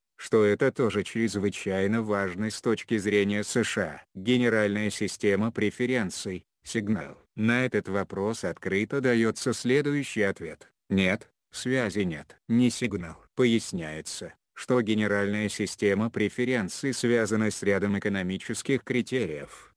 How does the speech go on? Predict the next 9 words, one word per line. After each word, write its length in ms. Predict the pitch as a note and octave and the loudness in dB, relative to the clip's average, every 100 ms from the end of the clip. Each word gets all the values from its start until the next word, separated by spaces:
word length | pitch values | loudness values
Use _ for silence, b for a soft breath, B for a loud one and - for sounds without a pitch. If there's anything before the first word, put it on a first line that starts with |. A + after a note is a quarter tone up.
| _ - | _ 0
Программа 580 | A#2 G#2 A2+ A2 A2 | 2 4 2 4 2
действует 640 | G#2+ B2+ B2+ - A#2 A2+ G2 | 4 2 2 -2 0 0 2
для 180 | G#2+ G#2+ | 0 0
тех 260 | C#3 C3+ | 0 -2
стран, 500 | - - A2+ G#2 - _ _ - | -4 -2 -2 -2 -8 _ _ 0
которые 640 | G#2 F#2 G2 F2+ F#2 F#2 | 0 2 2 2 2 0
только 420 | - B2+ A#2 B2 | 2 2 2 0
начали 460 | A#2 G#2 G2+ C3 B2+ | 0 0 -2 0 4
развиваться. 880 | A#2+ A2 G#2 G2 A2 B2+ - - | 4 2 0 0 0 -2 -8 -10